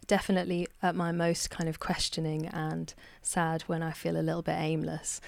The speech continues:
And writing as a kind of period of time does not feel <laughs> like I am achieving much, especially if it's a battle. I think as soon as we started recording,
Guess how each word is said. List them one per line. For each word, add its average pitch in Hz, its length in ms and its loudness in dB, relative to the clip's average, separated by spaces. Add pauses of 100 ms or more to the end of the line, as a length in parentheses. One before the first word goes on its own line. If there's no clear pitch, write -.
(240)
And 160 300 -4
writing 180 640 4
as 165 200 0
a 160 60 -2
kind 160 240 0
of 160 200 -4
period 170 380 2
of 156 120 -4
time 160 540 0 (680)
does 175 180 4
not 185 220 4
feel 170 500 2 (300)
<laughs> - 300 -6
like 180 260 6
I 165 100 2
am 165 140 2
achieving 175 400 6
much, - 160 0
especially 190 360 4
if 180 120 2
it's - 120 0
a 170 60 0
battle. 170 500 0 (760)
I 156 60 2
think 196 260 2
as 196 60 0
soon 233 180 6
as 214 100 4
we 202 80 6
started 175 360 4
recording, 165 580 2